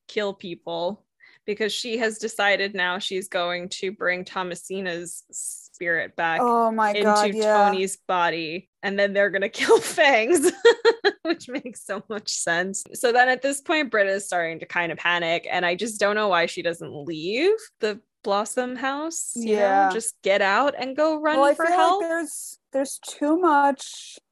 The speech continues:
Speaker 2: spiritual <laughs> activity happening that I feel like she could, I don't know. I'd be a little afraid to leave too. Like, you wanna be on the psycho's good side.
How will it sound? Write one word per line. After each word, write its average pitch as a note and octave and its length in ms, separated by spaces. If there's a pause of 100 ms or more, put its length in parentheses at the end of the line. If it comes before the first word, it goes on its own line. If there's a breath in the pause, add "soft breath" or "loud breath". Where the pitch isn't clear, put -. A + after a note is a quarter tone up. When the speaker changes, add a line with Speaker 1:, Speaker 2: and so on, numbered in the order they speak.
(120)
Speaker 2:
spiritual A3+ 840
<laughs> - 40
activity A#3+ 640
happening F#3 520
that G3+ 120
I G#3+ 120
feel A#3+ 300
like G#3+ 380 (100)
she - 320
could, G#3 600 (320)
I F#3+ 80
don't F3 120
know. C#3 260 (320)
I'd G4+ 120
be C#5+ 160
a E4+ 60
little B3+ 180
afraid G3+ 360
to G3+ 100
leave F3+ 220
too. F#3 440 (240)
Like, A3+ 200
you A#3+ 80
wanna C#4 160
be B3 160
on A3+ 120
the G#3 60
psycho's A3 480
good A3 220
side. F3+ 400